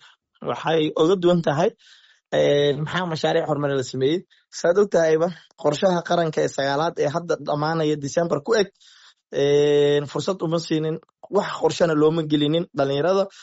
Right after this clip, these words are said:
taasoo sabab u ahayd hogaankii markaas wasaaradda joogay ama xukuumaddii hore. Laakiin annaga hadda waxaan ku guuleysanay xukuumadda dan qaran. Maanta dalka waxaa ka socda qorshaha,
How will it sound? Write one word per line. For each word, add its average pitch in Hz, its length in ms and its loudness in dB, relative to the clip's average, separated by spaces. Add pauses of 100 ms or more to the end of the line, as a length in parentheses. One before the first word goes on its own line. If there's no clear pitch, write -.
(140)
taasoo 160 320 0
sabab 170 360 2
u 160 120 4
ahayd 156 300 2 (360)
hogaankii 165 400 0
markaas 151 340 -2
wasaaradda 143 400 0
joogay 147 240 0
ama 143 100 -4
xukuumaddii 143 460 -2
hore. 110 240 -4 (460)
Laakiin 175 280 -6
annaga 175 420 0
hadda 175 160 0
waxaan 160 180 -2
ku 185 120 -6
guuleysanay 151 440 -2
xukuumadda 160 340 -2
dan 170 160 0
qaran. 135 260 -4 (460)
Maanta 175 340 -2
dalka 180 300 0
waxaa 139 160 -4
ka - 100 -6
socda 139 340 -4 (540)
qorshaha, 180 440 0